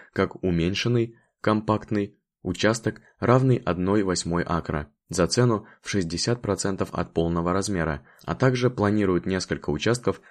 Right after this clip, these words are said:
с высокоплотной застройкой, где один дом на несколько квартир будет иметь общий двор, и одна квартира будет стоить половину от обычного арендного взноса.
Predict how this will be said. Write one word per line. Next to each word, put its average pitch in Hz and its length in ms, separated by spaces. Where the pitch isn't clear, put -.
с - 120
высокоплотной 95 760
застройкой, 107 720
где 95 220
один 95 480
дом 113 380
на 95 160
несколько 90 420
квартир 123 500
будет 120 340
иметь 113 260
общий 87 360
двор, 87 420
и 95 140
одна 90 360
квартира 85 540
будет 127 260
стоить 101 360
половину 90 540
от 87 140
обычного 90 460
арендного 80 540
взноса. 80 540